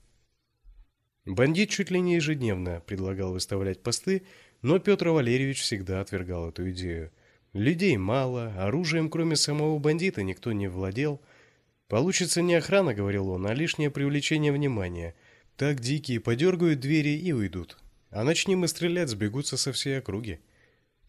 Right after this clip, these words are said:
Костик минут пять вглядывался в тёмный сад, но больше ничего не разглядел. Вернулся в кровать. Он не понимал, правильное ли принял решение выбраться с базы. В словах Тамары была логика. Как-то бредово всё выглядело.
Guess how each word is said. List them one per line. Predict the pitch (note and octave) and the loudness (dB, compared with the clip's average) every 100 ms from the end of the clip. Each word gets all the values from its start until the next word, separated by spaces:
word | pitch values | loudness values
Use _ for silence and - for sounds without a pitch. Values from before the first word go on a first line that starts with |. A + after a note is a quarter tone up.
| - | -2
Костик | G3+ G3 E3 | 0 0 -2
минут | C#3 C3+ C3+ - | 0 0 -2 -2
пять | C3 A2+ - E2+ | 0 0 -2 -16
вглядывался | F2+ F2+ G#2 C#3 C3+ B2+ - | -16 -4 0 0 0 0 0
в | G#2+ | -2
тёмный | - G2 F#2 | -4 -2 -2
сад, | F2 D3 D#3 - | -2 -2 -4 -6
но | F#2+ | -8
больше | F2 A2+ - | -4 -2 -2
ничего | G#2+ F#2+ G2 F2+ | -2 -6 -6 -6
не | F2+ | -6
разглядел. | F2+ F2 F#2 F2+ D#2+ D#2 _ _ _ _ _ | -6 -6 -6 -6 -10 -12 _ _ _ _ _
Вернулся | G2 A2+ C3+ D#3+ - | -4 0 0 -2 -4
в | C#3 | -6
кровать. | - G#2+ F2+ D#2+ - _ _ _ _ - | -6 -6 -6 -8 -12 _ _ _ _ -8
Он | A2+ | -4
не | A#2+ | -4
понимал, | B2+ C#3 C#3+ B2+ G2 | -2 -2 -2 -2 -4
правильное | - A2 C3+ C3+ C3 B2+ | -2 -2 0 -2 -4 -4
ли | B2 A#2+ | -4 -6
принял | A2+ A#2 A#2 A2+ | -4 -6 -4 -4
решение | A2+ - G#2+ F2+ F2 | -2 -2 -2 -4 -6
выбраться | E2+ G#2+ G#2+ - G2 | -6 -6 -6 -6 -8
с | |
базы. | F2 F2+ D#2+ D#2+ - _ _ _ _ _ | -6 -6 -6 -10 -16 _ _ _ _ _
В | - | -6
словах | G#2+ B2+ D#3 | -2 -2 -2
Тамары | D3+ D#3+ E3+ D#3 | -2 -2 0 0
была | C#3 D3+ C#3 | -2 0 0
логика. | G#2 F#2 - - D#2+ - _ _ _ _ _ | -2 -4 -8 -14 -14 -14 _ _ _ _ _
Как-то | - E3 - | -4 -4 -2
бредово | C#3+ A#2 D3 C#3+ A#2 F2+ | -4 -2 -2 0 0 0
всё | D#2+ G2 | -2 -2
выглядело. | F#2+ E2+ E2 E2 E2 | -4 -6 -8 -8 -10